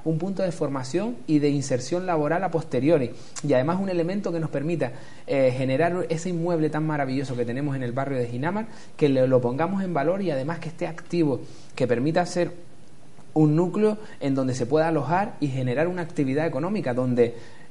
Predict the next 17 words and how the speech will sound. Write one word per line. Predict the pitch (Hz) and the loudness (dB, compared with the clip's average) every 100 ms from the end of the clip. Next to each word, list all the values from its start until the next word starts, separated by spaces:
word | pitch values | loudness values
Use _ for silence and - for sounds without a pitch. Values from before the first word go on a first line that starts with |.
| - - | -12 -2
en | 127 120 | 2 2
Telde | 139 170 196 | 2 2 2
no | 175 | 0
tenemos | 165 165 165 160 | 2 2 2 0
demasiadas | 143 131 131 160 147 | 0 -2 0 2 2
camas | - 147 147 | 2 2 2
alojativas. | 135 127 113 165 180 117 | -2 -2 -2 0 0 0
Ahora | 117 147 143 - | 0 0 -2 -4
con | 135 127 | -4 -2
la | 123 | 0
vivienda | 120 139 139 | -2 -2 -2
vacacional | 135 127 120 127 160 185 | -4 -4 -6 -4 -4 -2
pues | 170 | -4
tenemos | 156 156 151 | -2 -2 -2
alguna | 139 151 139 | -2 0 0
más, | 135 131 131 - - | -2 -4 -6 -12 -2
pero | 143 127 123 120 117 113 | 4 6 8 8 6 2